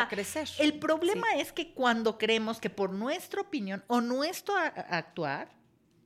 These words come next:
Speaker 2: va a cambiar su manera de vivir. Y yo creo que en vez de ayudar, a veces
Speaker 1: Sí.
Speaker 2: perjudica.
Speaker 1: Sí.
Speaker 2: O sea, yo creo que lo que hay que hacer es fijarnos cuál es mi relación con ella o con él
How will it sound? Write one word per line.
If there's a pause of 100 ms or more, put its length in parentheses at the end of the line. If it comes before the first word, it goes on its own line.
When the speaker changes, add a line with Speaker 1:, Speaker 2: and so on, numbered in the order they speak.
(120)
Speaker 2:
va
a
cambiar
su (200)
manera
de
vivir. (360)
Y
yo
creo
que
en
vez
de
ayudar,
a
veces
Speaker 1:
Sí.
Speaker 2:
perjudica. (400)
Speaker 1:
Sí.
Speaker 2:
O
sea,
yo
creo
que
lo
que
hay
que
hacer
es
fijarnos
cuál
es
mi (100)
relación (800)
con
ella
o
con
él